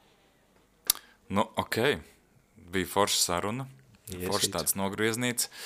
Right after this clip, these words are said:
Speaker 1: Ā, man vienmēr patīk teikt, ka es ceru, ka mēs tiksimies kaut kad vēl atkal, kad būs, ā, kaut kas vai nu izdarīts, vai, vai kaut kas noticis, par ko parunāt.
Speaker 2: Jā.
Speaker 1: Bet visādi citādi, paldies par klausīšanos.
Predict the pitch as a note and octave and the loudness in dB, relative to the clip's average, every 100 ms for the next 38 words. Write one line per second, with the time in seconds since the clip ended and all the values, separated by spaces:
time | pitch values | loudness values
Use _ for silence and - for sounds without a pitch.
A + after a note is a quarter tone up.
0 | - - D#2+ D#2+ E2 E2 F2 F#2 D#2 F#2 | -12 -10 -4 -2 0 -2 0 0 -2 -4
1 | - D2+ - F2 D#2+ - C#2+ D2 D2+ - | -4 -6 -2 -4 -4 -8 -6 -4 -4 -2
2 | - E2 E2 - D2 - - - _ - | 0 -2 -4 -8 -10 -10 -20 -20 _ -6
3 | E2+ D#2+ - G#2 - D#2+ D2 - F2 D2 | -2 -2 0 2 2 2 -2 2 0 0
4 | D2 D#2+ G2+ C#3+ - - F2+ - B2+ A#2+ | -2 6 8 8 2 0 0 4 4 4
5 | - - E2 E2+ E2+ - - - - - | -2 -12 -8 -2 0 0 -2 -16 -16 -16
6 | - D2+ D2+ D2+ D2 D#2 - - D2+ D2 | -14 -8 -4 -4 -4 -6 -2 -2 -2 -2
7 | G2 A#2+ C3 B2+ A#2+ - - - C#2+ D2 | -2 2 2 2 0 -2 -4 -10 -8 -8
8 | D2 D2 - D#2 - F2+ G#2+ - - - | -6 -6 -8 -8 -4 -2 -2 -4 -4 -2
9 | D2 - C#2+ E2+ F2+ B2 C3+ C3+ - - | -4 -6 -4 2 2 2 -2 -2 -10 -10
10 | G#2 F#2+ F#2 G2 - - - - _ E2+ | -2 2 2 0 -10 -20 -20 -20 _ -2
11 | E2 G2 - E2+ D#2 F2 - C3+ C3+ - | 2 6 6 6 4 -2 0 0 0 0
12 | D2+ D#2+ E2+ - - E2+ G2+ C#3 C3+ C#3 | 2 2 2 0 0 2 4 0 -2 -4
13 | C3+ | -6